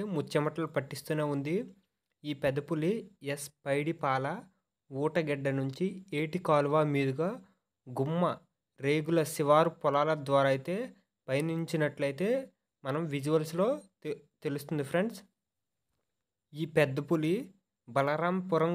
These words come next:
గ్రామం శివారు పాతాలమ్మ ఆలయం ఎదురుగా పుంత ఏ మల్లవరం పామాయిల్ తోటలో నుంచి లచ్చిరెడ్డిపాలెం ఎర్ర చెరువుకైతే చేరుకున్నట్లు మనకి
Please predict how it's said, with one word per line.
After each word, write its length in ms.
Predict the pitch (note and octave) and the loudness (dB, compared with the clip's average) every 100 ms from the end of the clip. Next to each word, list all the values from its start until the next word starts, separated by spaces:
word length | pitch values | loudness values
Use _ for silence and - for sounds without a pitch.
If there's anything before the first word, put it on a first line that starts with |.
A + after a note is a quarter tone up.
| D3+ | 2
గ్రామం 380 | C3+ C#3 E3 F3 | 4 4 4 0
శివారు 500 | - D3 C#3+ D3 E3 C4 - _ _ C#3 | -2 0 2 2 0 -6 -10 _ _ 0
పాతాలమ్మ 540 | C3+ C#3+ E3 E3+ F3+ D#3+ D3 | 0 2 0 0 0 -4 -4
ఆలయం 320 | C#3+ D3+ E3 - | -6 -4 -8 -4
ఎదురుగా 440 | C#3+ D3+ D3 D#3 G#3 - _ _ _ _ D#3+ | 0 0 0 -2 -4 -10 _ _ _ _ -6
పుంత 220 | F3+ F#3+ F3 - _ _ _ | -2 0 -2 -4 _ _ _
ఏ 200 | C3+ D#3 D#3+ - E3+ | -6 -2 -4 -6 -8
మల్లవరం 560 | B2 C3 C#3+ D#3 D#3+ D#3+ C3+ | 0 2 2 4 4 2 0
పామాయిల్ 480 | - C#3+ D3+ D#3+ D3+ - | -2 0 2 0 -2 -2
తోటలో 420 | D3 C#3+ D3+ D#3 D#3 | 2 4 4 2 2
నుంచి 380 | D3 C#3+ D3 G3+ C#4+ _ _ _ _ D3+ | 2 -4 -4 -6 -6 _ _ _ _ -2
లచ్చిరెడ్డిపాలెం 1000 | D3 - F#3 F3 D#3+ F3 D#3 D3 D#3 B2+ - _ | -2 2 0 2 -2 2 4 4 2 -2 -8 _
ఎర్ర 180 | C#3 D3 | -2 -2
చెరువుకైతే 640 | D#3 E3+ D#3 D#3 D#3 D3 F#3 | 0 2 2 4 0 2 0
చేరుకున్నట్లు 800 | G#3 F3 D3 C#3+ D3+ D3+ C#3 - G3+ C#4 _ _ _ _ - | 0 2 2 2 0 0 0 -2 -2 -2 _ _ _ _ -2
మనకి 340 | C#3+ C#3+ F#3 | -2 0 0